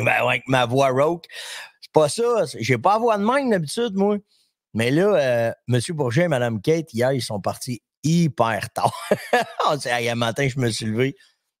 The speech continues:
comme ça. » Hangover de Bourget et Kate, mais, euh, on a fait un live ici aussi hier, fait que tout ça mis un dans l'autre. Ben, on veut essayer. Hey, merci ceux qui parlent du son, là, ça m'aide beaucoup, là, vous me donnez un bon alignement.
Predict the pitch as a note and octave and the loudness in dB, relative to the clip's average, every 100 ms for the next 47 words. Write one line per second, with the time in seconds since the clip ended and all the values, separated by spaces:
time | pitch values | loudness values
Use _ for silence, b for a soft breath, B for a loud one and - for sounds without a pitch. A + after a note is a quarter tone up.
0 | _ _ - F3+ E3 D3 A#2 _ _ _ | _ _ 0 0 0 -6 -8 _ _ _
1 | _ - F3+ G#3 A3 G#3 F#3+ G#3+ A3 F3+ | _ -4 0 2 4 4 4 2 2 2
2 | E3 D#3 D#3+ F3 D#3 C3 D#3+ D#3 C#3 C3+ | 0 0 2 2 0 0 0 0 -2 0
3 | C3 C3 A2+ B B - A#2+ A#2+ C#3+ B2+ | 2 2 -2 B B -4 0 0 -2 0
4 | C3 C3 C#3+ D3+ D3 C3 - D3 B2 B2 | 0 2 2 0 -2 -6 -6 -6 -2 -2
5 | - C#3+ C#3 B2+ C3+ B2+ G2 - C3 - | -2 -4 0 2 2 -2 -6 -2 -2 0
6 | C3+ B2+ A#2 A#2 G#2 G2+ D3 C#3 A#2 B | 0 0 0 0 0 0 -2 0 -4 B
7 | B - C#3+ D#3 A3+ G3 - F3+ F#3 F#3 | B 0 0 2 2 0 -2 -2 0 0
8 | F#3 - A#3+ F#3 C#3 - E3 D#3 B2+ G3 | -2 -4 -4 -6 -4 0 0 0 -6 -2
9 | G3 F3 D3+ C#3+ D#3+ D3+ D3 - G3 F#3+ | 0 -2 -2 -2 -2 0 -2 -2 0 2
10 | D3 C#3 C#3 C3+ E3 D3+ C3 A#2+ C#3+ D3 | 2 4 4 2 2 2 0 0 0 0
11 | C#3 C3 B2 C#3+ | 0 0 2 0